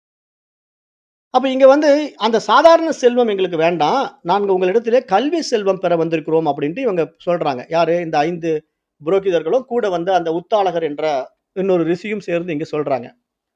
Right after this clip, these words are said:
அதை கேட்ட உடனே மன்னன் ரொம்ப மகிழ்ச்சி அடைஞ்சிட்டான். "ஓ, நீங்க வந்து என்னை பார்க்க வந்தது இந்த பொருளுக்காக வரலையா,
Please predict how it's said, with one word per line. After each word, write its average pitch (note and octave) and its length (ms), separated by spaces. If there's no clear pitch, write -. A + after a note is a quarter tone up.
அதை A3+ 240
கேட்ட C4+ 300
உடனே A#3 240
மன்னன் F#3 520
ரொம்ப G3+ 320
மகிழ்ச்சி E3+ 420
அடைஞ்சிட்டான். B2+ 460
"ஓ, G3+ 160
நீங்க F3 240
வந்து A3 180
என்னை F#3+ 180
பார்க்க A#3+ 340
வந்தது A3 460
இந்த F3+ 200
பொருளுக்காக A3+ 640
வரலையா, D3 460